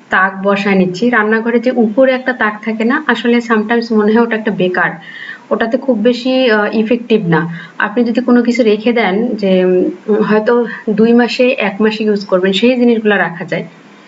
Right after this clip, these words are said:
কিন্তু ওগুলোর নামায় যে কাজ করার যে পরিমাণ এনার্জি লস হয়, কারণ ওই যে ময়লা হয় উপরে, মানে, উঁচুতে যে তাকটা থাকে, ওটা আমার ইউজ করতে একদমই ভালো লাগে না। তো আমার সেই হিসাব করে আমার একটা তাক ব্যবহার হয়,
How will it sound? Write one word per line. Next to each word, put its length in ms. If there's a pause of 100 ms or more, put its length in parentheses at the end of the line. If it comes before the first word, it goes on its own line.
(160)
কিন্তু 200
ওগুলোর 320
নামায় 460
যে 80
কাজ 280
করার 280
যে 160
পরিমাণ 380
এনার্জি 400
লস 340
হয়, 140
কারণ 220
ওই 140
যে 100
ময়লা 420
হয় 240 (520)
উপরে, 360
মানে, 240
উঁচুতে 420
যে 120
তাকটা 360
থাকে, 220
ওটা 160
আমার 160
ইউজ 220
করতে 240
একদমই 340
ভালো 260
লাগে 220
না। 120 (1700)
তো 140
আমার 480
সেই 300
হিসাব 300
করে 120
আমার 360 (180)
একটা 320
তাক 220
ব্যবহার 440
হয়, 280